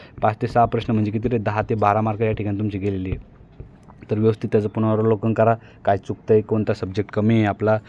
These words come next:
आणि मराठीमध्ये विशेषतः एवढा सोपा पेपर असूनसुद्धा आपले दोन तीन प्रश्न जर चुकत आहे, तर निश्चितच आपल्याला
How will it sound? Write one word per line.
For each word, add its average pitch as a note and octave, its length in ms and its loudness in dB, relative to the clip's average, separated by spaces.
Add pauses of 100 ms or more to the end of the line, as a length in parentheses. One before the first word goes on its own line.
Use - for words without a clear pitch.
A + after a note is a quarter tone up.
(280)
आणि G#2 100 -4
मराठीमध्ये A2 500 2
विशेषतः A2+ 360 2 (280)
एवढा A2 140 2
सोपा G#2+ 260 -2
पेपर A2 300 0
असूनसुद्धा G#2+ 420 0
आपले G#2 160 -4
दोन G#2+ 160 -2
तीन A2 120 -4
प्रश्न A2 260 -6
जर G#2+ 120 -2
चुकत B2+ 360 4
आहे, G2 100 0 (600)
तर G#2 500 -2
निश्चितच A2+ 420 -4
आपल्याला A2+ 640 0